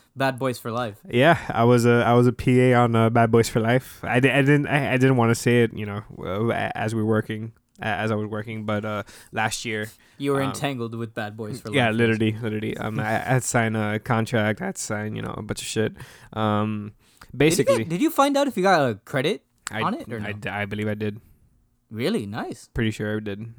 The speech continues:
Speaker 2: Um, but yeah, basically, uh, I, I, I find it just wild that, like, the entire industry just stopped,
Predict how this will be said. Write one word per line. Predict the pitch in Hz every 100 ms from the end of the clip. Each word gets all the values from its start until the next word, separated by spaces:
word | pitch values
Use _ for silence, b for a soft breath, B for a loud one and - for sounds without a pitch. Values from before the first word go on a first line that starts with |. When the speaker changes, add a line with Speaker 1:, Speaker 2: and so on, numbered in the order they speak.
| -
Speaker 2:
Um, | 185 196 113 - - - - _ b b b b
but | 143
yeah, | 139
basically, | 123 147 165 151 143 123 -
uh, | - 113 110 107 107 107 101 67 - - - _ _ _
I, | 143 101 65 87 - -
I, | 139
I | - 151
find | 170 180
it |
just | 160 131
wild | 113 107 104 107 107
that, | 110
like, | - 117 113
the | 120
entire | 113 - 113 113 -
industry | 113 113 - 120
just | 113 110 -
stopped, | - - 101 101 -